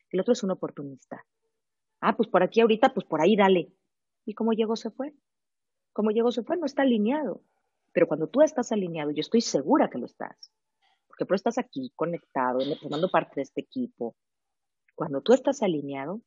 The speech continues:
entonces abraza esa misión y aprovecha las oportunidades, sin dudar. Aquí toca trabajar muchísimo con la automotivación, muchísimo con el deseo para ir por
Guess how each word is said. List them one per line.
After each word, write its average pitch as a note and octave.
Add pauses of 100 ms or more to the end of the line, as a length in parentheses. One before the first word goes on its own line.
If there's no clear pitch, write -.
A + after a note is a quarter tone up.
(100)
entonces G#3+ (360)
abraza F#3+
esa A3+
misión C#3+ (200)
y F3+
aprovecha F3+
las G3
oportunidades, C3 (200)
sin F#3
dudar. D3+ (720)
Aquí -
toca F4+ (240)
trabajar G#3
muchísimo G#3+
con D3+
la D3+
automotivación, C#3+ (1000)
muchísimo A3
con E3+
el D#3
deseo C#3+ (400)
para D3
ir A#3
por F3